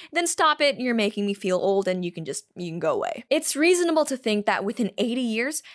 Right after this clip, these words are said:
our perceptions of what is and what is not appropriate for children or really anyone to watch has changed. But it's a little harder to wrap our heads around the idea that within a single generation,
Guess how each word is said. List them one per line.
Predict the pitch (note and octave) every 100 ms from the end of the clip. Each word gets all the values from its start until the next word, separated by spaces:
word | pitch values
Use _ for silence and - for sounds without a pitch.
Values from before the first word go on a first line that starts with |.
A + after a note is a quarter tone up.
| -
our | A#3+ D4+ F#4
perceptions | E4+ D4+ - F#3+ - G#3+ G#3
of | G3+
what | F#3+ G#3
is | G#3 A3 G#3+
and | A3+ G3+
what | F#3+
is | G3
not | F#3+ F3 F#3
appropriate | F3+ - F#3 F#3 F#3+
for | - E3+
children | - A3+ A#3 C4 B3
or | G3+ F#3 F3+ _
really | F3+ F#3 F3+ - -
anyone | F3 F3+ G3+ G3+
to | G#3
watch | G3 G3 A#3 -
has | B3+ C#4+ -
changed. | - D4+ D#4 B3 D#3+ - - - - -
But | F#4
it's | F#4+
a | F4+
little | E4 F#4+
harder | - C4 D4 D#4
to | -
wrap | A3+ A3
our | G3+
heads | A3 C#4+ D4+
around | B3+ A3 G#3+
the | G#3
idea | G#3 F#3+ F3+ G3+
that | G#3 G3+
within | G#3+ - C#4+
a | - A#3+
single | A#3+ - D#4+ F4+ D4+
generation, | C4+ A#3 A#3+ F4+ - D#4+